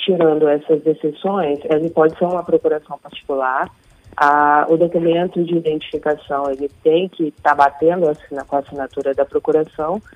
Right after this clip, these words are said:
ou que tem um reconhecimento de firma dessa procuração.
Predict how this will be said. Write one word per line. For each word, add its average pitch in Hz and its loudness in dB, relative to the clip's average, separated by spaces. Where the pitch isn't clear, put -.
ou 180 4
que 220 2
tem 208 0
um 214 0
reconhecimento 175 -2
de 160 -6
firma 131 -6
dessa 135 -4
procuração. 139 -6